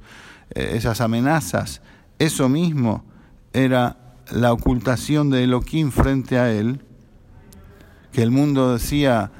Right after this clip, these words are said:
"Nimrod es Dios". Eso era, había completamente oculto en Elohim de Nimrod y decía, "Yo soy Dios", y no se daba cuenta de la verdad.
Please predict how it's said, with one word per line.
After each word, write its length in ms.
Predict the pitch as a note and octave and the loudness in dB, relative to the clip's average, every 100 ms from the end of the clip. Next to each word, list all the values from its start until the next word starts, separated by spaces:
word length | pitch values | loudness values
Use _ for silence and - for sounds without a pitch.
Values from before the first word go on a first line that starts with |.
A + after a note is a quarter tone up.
| - | -6
"Nimrod 500 | A#2+ B2 B2 C#3 B2+ | -2 0 2 2 2
es 100 | A#2+ | 0
Dios". 500 | A#2 A#2 A#2+ - - - - - - - - - - - - | 0 0 0 -2 -4 -14 -20 -20 -20 -20 -20 -20 -20 -20 -8
Eso 300 | - C#3+ C#3 | -2 2 2
era, 340 | C#3 C#3 C3+ - - - - - - - - | 2 2 0 -4 -20 -18 -18 -20 -20 -20 -4
había 420 | B2+ A#2+ C#3 D3+ | -2 0 0 -2
completamente 1300 | D3 C3 B2 - D3+ D#3 C#3 B2+ C#3+ D3+ B2 C3+ C3 | 0 -2 0 0 0 0 0 0 0 -2 -2 -2 0
oculto 880 | - C3 - F3+ G#3 B2+ G#2+ A#2 A2 | 2 0 0 0 2 0 0 0 0
en 200 | - B2 - | -2 -2 0
Elohim 580 | B2 B2 - - D3+ C#3+ | 0 -2 -4 -2 0 0
de 100 | B2+ | 0
Nimrod 560 | B2+ B2 A#2+ A2+ A#2+ | 0 0 0 0 -2
y 100 | A#2+ | -2
decía, 320 | A#2+ - C#3 B2+ | -2 -2 -2 0
"Yo 160 | C3+ | -2
soy 240 | B2+ B2+ B2 | -4 -4 -2
Dios", 260 | C3+ C3 | -2 -2
y 40 | A2+ | -4
no 80 | |
se 120 | B2+ C3 | -2 0
daba 160 | B2 | 0
cuenta 360 | - C3+ A#2+ B2 | 0 -2 0 0
de 60 | |
la 120 | A2+ A2 | 2 0
verdad. 440 | A2+ A2 G#2 A2 | 0 0 -2 -4